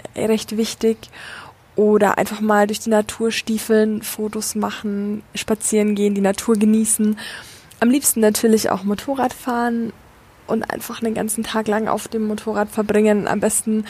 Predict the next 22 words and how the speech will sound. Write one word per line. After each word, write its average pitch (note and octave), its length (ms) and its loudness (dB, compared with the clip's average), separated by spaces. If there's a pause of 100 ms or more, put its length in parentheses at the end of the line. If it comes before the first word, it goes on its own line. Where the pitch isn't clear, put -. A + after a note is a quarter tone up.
(300)
nirgends A3+ 380 4
anhalten, G#3+ 600 2
wo G#3 80 -2
Leute A3 420 4
sind, G#3+ 380 -2
sondern G3+ 500 -6 (280)
seine G3+ 380 -2 (460)
Unterwegsverpflegung G#3+ 1300 2
und G3 420 -6
Kaffee - 380 -2
und G#3 100 -2
alles - 260 -2
selbst G#3+ 240 0
dabei G3 260 2
zu G3 240 -2
haben G3 400 0
und F3+ 320 -6 (420)
somit G3+ 320 2
einfach F#3+ 300 -2
auch F#3 120 -6
niemanden G3+ 540 2
sehen F#3 400 0